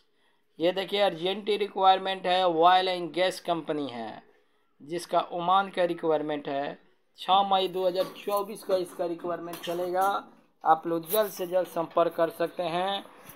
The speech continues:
कॉन्टैक्ट नंबर पे, जो भी जानकारी लेना है ले सकते हैं।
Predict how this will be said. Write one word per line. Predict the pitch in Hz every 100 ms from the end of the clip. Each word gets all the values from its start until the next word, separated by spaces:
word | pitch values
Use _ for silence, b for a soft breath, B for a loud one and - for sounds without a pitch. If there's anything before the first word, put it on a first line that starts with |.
| - -
कॉन्टैक्ट | 160 165 180 175
नंबर | 180 175 175 180
पे, | 185 190 208 220 - - - -
जो | 143 165
भी | 175 185
जानकारी | 180 165 175 175 180
लेना | 180 180 180
है | 175 185 208 - - - - 160
ले | 165
सकते | - - - 139
हैं। | 117 107